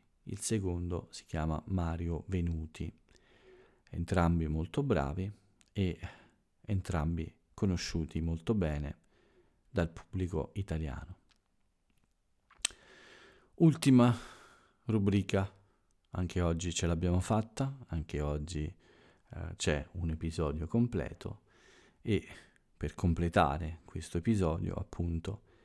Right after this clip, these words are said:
è necessario avere un aforisma, quindi una frase celebre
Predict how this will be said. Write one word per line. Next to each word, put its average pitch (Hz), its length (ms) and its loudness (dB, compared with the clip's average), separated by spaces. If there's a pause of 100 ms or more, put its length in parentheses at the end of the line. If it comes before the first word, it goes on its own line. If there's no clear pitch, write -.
(380)
è 90 280 2
necessario 87 920 -2 (600)
avere 80 640 0 (520)
un 98 160 4
aforisma, 82 720 0 (180)
quindi 78 460 -2 (300)
una 90 240 2
frase 85 580 2
celebre 113 800 0